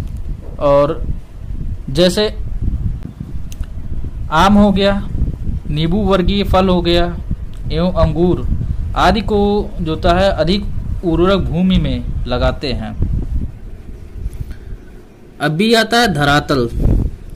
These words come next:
जिसको टोपोग्राफी कहते हैं इंग्लिश में। तो बगीचे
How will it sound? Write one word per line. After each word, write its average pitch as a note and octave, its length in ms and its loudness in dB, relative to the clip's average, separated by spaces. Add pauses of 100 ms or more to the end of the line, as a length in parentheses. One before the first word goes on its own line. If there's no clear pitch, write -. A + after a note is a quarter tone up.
(420)
जिसको F#3+ 340 4
टोपोग्राफी F#3 640 4
कहते F3 280 4
हैं F#3 120 6
इंग्लिश F3 280 2
में। F#3+ 140 2 (1040)
तो F#3 80 6
बगीचे G3+ 520 4